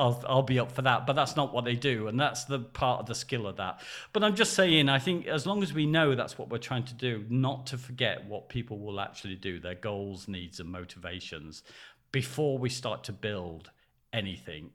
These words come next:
is gonna help us. It's just, it's almost as imp-, it's as important as the business aims in the first place, what you're trying to do.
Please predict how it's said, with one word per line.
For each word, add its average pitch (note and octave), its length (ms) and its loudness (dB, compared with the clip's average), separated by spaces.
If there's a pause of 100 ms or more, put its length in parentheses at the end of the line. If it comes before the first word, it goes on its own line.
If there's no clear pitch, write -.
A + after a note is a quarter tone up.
(640)
is F#2+ 120 -10
gonna F2+ 200 -8
help E2 320 -10
us. E2 140 -14
It's - 160 -10
just, - 260 -6
it's - 380 -8 (140)
almost C3+ 340 0
as B2 140 -4
imp-, G#2 280 -6
it's B2 240 -4
as C3+ 120 -2
important C#3+ 480 0
as G2+ 100 -6
the - 100 -12
business G2 440 -8
aims F2+ 280 -6
in F2 100 -12
the E2+ 60 -12
first - 300 -12
place, - 260 -14
what D#2 160 -12
you're E2+ 100 -16
trying D#2 260 -14
to - 100 -18
do. D2+ 240 -12